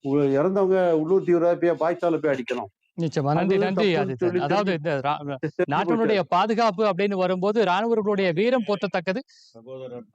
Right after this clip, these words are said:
Speaker 1: ஆ.
Speaker 3: நாகராஜ் அவர்களுக்கு என்னுடைய ஒரே கேள்வி.
Speaker 2: இல்ல, நம்ம நிகழ்ச்சியை நிறைவு செய்ய
Speaker 3: இதை
Speaker 2: வேண்டிய நேரம்.
Speaker 3: முடிச்சிடுறேன். ஒரே
Speaker 2: சுருக்கமா,
Speaker 3: செகண்ட்,
Speaker 2: சுருக்கமா.
Speaker 3: ஒரே செகண்ட். சகோதரர் ஆதித்தன் அவர்கள் சொன்னதை போல நான் என்ன கேட்க விரும்புறேன்னா,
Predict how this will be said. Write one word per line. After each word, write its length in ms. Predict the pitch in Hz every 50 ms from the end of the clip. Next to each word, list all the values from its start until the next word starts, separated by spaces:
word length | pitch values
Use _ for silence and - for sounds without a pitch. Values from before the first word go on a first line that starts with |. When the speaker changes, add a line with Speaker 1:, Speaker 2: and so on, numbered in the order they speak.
| - -
Speaker 1:
ஆ. 220 | 160 170 156 139
Speaker 3:
நாகராஜ் 120 | 113 - -
அவர்களுக்கு 640 | 117 127 123 120 117 113 117 120 110 113 143 127 113
என்னுடைய 280 | 113 117 110 110 104 - 104
ஒரே 300 | 107 117 135 139 135 131
கேள்வி. 360 | - 120 107 104 104 110 107 _ _ _ _ _ _ -
Speaker 2:
இல்ல, 120 | 175 160
நம்ம 160 | 160 156 156
நிகழ்ச்சியை 360 | 156 165 170 196 185 - 196
நிறைவு 280 | 160 170 180 196 196 175
செய்ய 160 | 156 165 147
Speaker 3:
இதை 100 | 156 165
Speaker 2:
வேண்டிய 300 | 151 139 139 135 135 190
நேரம். 160 | 165 143 131
Speaker 3:
முடிச்சிடுறேன். 40 | 127
ஒரே 140 | 139 156 180
Speaker 2:
சுருக்கமா, 320 | 185 202 208 175 175 147
Speaker 3:
செகண்ட், 100 | - 202
Speaker 2:
சுருக்கமா. 200 | 185 170 131 131
Speaker 3:
ஒரே 200 | 151 165 185 190
செகண்ட். 760 | 185 - - 147 110 - 113 98 90 - - - - _ _ _ _ _ _ _ _ _ _ _ _ _ _ _ _
சகோதரர் 580 | _ - - 127 139 147 143 139 135 131 123
ஆதித்தன் 580 | 120 117 120 131 147 151 165 156 - - 151 135
அவர்கள் 260 | 123 117 113 107 113
சொன்னதை 480 | 101 - - 113 110 120 117 107 107 98 _
போல 300 | - 92 90 90 98 113
நான் 220 | 123 113 104 104 107
என்ன 260 | 107 120 147 185 196 131
கேட்க 340 | - 139 139 151 - 139 127
விரும்புறேன்னா, 720 | 107 107 113 107 107 107 101 101 104 127 117 92 87 101